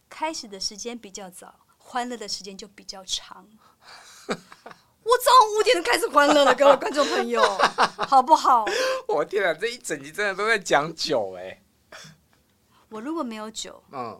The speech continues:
Speaker 1: 我可能会上社会版。我不是虐儿就是夫。<laughs> 你知道带小孩跟带老公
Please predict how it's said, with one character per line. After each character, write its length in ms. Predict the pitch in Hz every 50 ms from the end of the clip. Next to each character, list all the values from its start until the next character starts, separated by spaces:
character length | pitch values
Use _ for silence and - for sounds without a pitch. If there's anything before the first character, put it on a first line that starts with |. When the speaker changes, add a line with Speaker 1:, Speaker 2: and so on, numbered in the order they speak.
| - -
Speaker 1:
我 100 | - 247
可 120 | - 226
能 80 | 202 185
会 80 | 190
上 220 | 202 - 220 202 180
社 220 | - - 214 190
会 160 | 180 190 175
版。 180 | 175 _ - - _ _ _ _ _ _ _ _ _ -
我 80 | - 226
不 140 | 226 262 277
是 140 | - 339 320
虐 300 | 339 320 302 285 247 214
儿 60 | 208
就 120 | 202 247
是 320 | 220 - - - 247 208 190
夫。 340 | - - - 190 180 185 196 _ _ - - _ _ _ _ - - - _ _ - - - - - - - - - 180 - - - - 185 - -
<laughs> 1700 | _ _ _ _ _ _ _ _ _ _ _ _ _ _ _ _ _ _ _ _ _ _ _ _ _ _ _ _ _ _ _ _ - _
你 120 | - 240 240
知 120 | 233 370
道 80 | 370 370
带 180 | 370 403 370
小 140 | - - 233
孩 120 | 214 214
跟 160 | 226 - 302 285
带 180 | - 349 302
老 180 | 247 220 202 190
公 280 | - 294 254 277 277